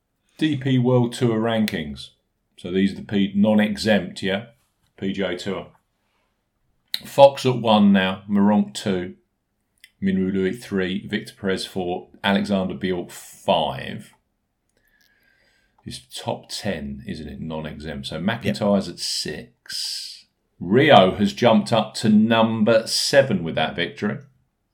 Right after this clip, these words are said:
Speaker 2: Mm.
Speaker 1: So could well be playing on the P G A Tour next year. He leapfrogs Joost Luiten at eight. Yannick pulls up one spot to nine.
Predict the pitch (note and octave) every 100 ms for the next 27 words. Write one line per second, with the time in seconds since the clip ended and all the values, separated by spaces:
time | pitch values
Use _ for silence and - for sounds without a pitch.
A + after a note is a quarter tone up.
0 | _ D2 D2+ D2 - _ - - - G#2
1 | G2+ A2+ A#2 A#2+ B2 B2+ A#2 A#2 B2 B2
2 | B2 A#2 A#2 A2+ A2+ B2 G#2+ F#2 - -
3 | F#2+ G2 C3 - _ _ _ _ _ _
4 | _ _ _ _ _ _ _ _ _ _
5 | _ _ - A#2+ A#2+ A2 A2+ B2+ C3 -
6 | F#2 D#2 C#2+ C2+ - - F#2+ F#2 B2 D3
7 | D#3+ - - C3+ C#3 C#3+ C3 - C3 A#2+
8 | - G2+ G#2 - - - _ _ _ _
9 | _ _ _ _ _ - G#2+ A2+ A#2 -
10 | - - - C3 C3 B2+ A#2+ - - A2
11 | G#2+ G#2+ - - G#2 - - G2 F#2 G2
12 | F#2 F#2 F#2+ G#2+ B2+